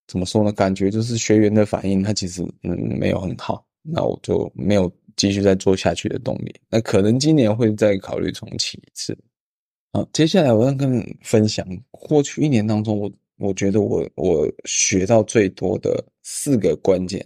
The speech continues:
点。第一个就是，呃，lean writing 的技巧。那这个部分是我从朱琦的读书会，他在讲 The Art of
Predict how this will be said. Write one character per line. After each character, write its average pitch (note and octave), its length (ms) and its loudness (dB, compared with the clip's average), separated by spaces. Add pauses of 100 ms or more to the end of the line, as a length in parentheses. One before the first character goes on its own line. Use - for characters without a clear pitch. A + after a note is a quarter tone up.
(100)
点。 - 120 -12 (680)
第 D#3 140 2
一 E3 40 4
个 C3+ 120 6
就 A#2+ 160 -2
是， A2 460 0 (720)
呃， E2 500 -2
lean A#2+ 300 4
writing A2+ 400 4
的 F2+ 100 -2
技 G2 220 -2
巧。 - 200 -8 (280)
那 A#2+ 120 0
这 B2 140 0
个 B2 80 4
部 A2 160 -2
分 A2+ 180 4
是 G#2+ 140 -4
我 G#2+ 180 2
从 - 220 -6 (160)
朱 A2+ 140 4
琦 G2+ 140 0
的 F#2 100 0
读 F#2 120 -2
书 G#2 220 -2
会， G2+ 180 4
他 G2+ 140 2
在 G2+ 160 4
讲 - 320 -2
The - 120 -4
Art F#2+ 240 2
of F#2+ 140 -2